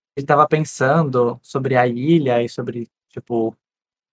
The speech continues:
é, ah, então, porque a gente pulou essa parte, mas basicamente o general ficou meio obsessivo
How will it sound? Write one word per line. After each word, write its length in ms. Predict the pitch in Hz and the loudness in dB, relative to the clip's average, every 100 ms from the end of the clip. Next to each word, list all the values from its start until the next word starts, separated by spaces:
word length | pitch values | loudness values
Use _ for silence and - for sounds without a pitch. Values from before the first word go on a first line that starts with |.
| 123 | 0
é, 260 | 127 123 - | 2 2 2
ah, 180 | 170 139 | 0 0
então, 280 | 127 120 110 | 0 0 0
porque 220 | _ - | _ -2
a 100 | 127 | 0
gente 200 | 127 131 | 0 -6
pulou 180 | - 135 | -2 -2
essa 140 | 123 | -2
parte, 360 | - 117 107 - | 2 2 2 -2
mas 160 | 117 113 | -4 -2
basicamente 460 | 127 120 139 131 135 | -2 -2 -4 -4 -4
o 20 | |
general 400 | 135 135 123 123 | -4 2 4 4
ficou 260 | - - | 0 -4
meio 160 | 143 147 | -2 -2
obsessivo 680 | 135 - 160 - 143 123 107 | -4 -4 -4 -2 -2 -4 -10